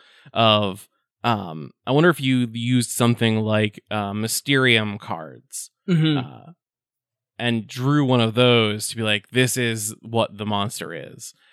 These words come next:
Speaker 1: It would just give you, like, a rough drawing of a concept, or of, like,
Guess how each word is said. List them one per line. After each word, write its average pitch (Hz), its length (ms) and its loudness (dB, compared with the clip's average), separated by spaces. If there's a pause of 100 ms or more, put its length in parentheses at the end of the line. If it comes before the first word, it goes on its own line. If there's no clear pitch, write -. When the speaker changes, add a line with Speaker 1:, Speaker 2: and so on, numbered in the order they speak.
(160)
Speaker 1:
It - 80 -14
would 110 100 -10
just 117 240 -8
give 113 180 2
you, 101 220 -4
like, 95 380 -8 (840)
a 113 120 2
rough 110 600 0 (1300)
drawing 104 600 0
of - 100 -8
a - 60 -10
concept, - 920 -8 (320)
or 101 160 -12
of, 104 100 -16
like, 78 320 -10